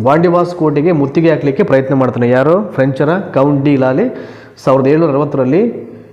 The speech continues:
ವಾಂಡಿವಾಸ್ ಕೋಟೆಗೆ ಮುತ್ತಿಗೆ ಹಾಕಲಿಕ್ಕೆ ಪ್ರಯತ್ನ ಮಾಡ್ತಾನೆ. ಈ ನಿರ್ಣಾಯಕ ವಾಂಡಿವಾಸ್ ಕದನದಲ್ಲಿ ಬ್ರಿಟಿಷ್ ಸೇನಾಧಿಕಾರಿ ಸರ್ ಐರ್ ಕೂಟ್ ಫ್ರೆಂಚರನ್ನು ಸೋಲಿಸಿದ್ದಲ್ಲದೆ ಬುಸ್ಸಿಯನ್ನು ಸೆರೆ ಹಿಡಿತಾನೆ.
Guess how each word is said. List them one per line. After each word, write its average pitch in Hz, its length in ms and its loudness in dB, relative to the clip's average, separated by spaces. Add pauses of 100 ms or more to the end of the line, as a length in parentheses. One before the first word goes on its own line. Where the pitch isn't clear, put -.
(240)
ವಾಂಡಿವಾಸ್ 170 560 2
ಕೋಟೆಗೆ 151 320 0
ಮುತ್ತಿಗೆ 143 320 0
ಹಾಕಲಿಕ್ಕೆ 143 200 0
ಪ್ರಯತ್ನ 127 340 -2
ಮಾಡ್ತಾನೆ. 123 300 0
ಈ 147 260 0
ನಿರ್ಣಾಯಕ 170 640 2
ವಾಂಡಿವಾಸ್ 160 760 0
ಕದನದಲ್ಲಿ 135 600 0
ಬ್ರಿಟಿಷ್ 151 360 0
ಸೇನಾಧಿಕಾರಿ 143 720 0 (340)
ಸರ್ 135 300 0
ಐರ್ 170 280 2
ಕೂಟ್ 190 280 2 (500)
ಫ್ರೆಂಚರನ್ನು 165 720 0
ಸೋಲಿಸಿದ್ದಲ್ಲದೆ 156 880 0 (520)
ಬುಸ್ಸಿಯನ್ನು 180 600 0
ಸೆರೆ 151 220 0
ಹಿಡಿತಾನೆ. 131 720 -2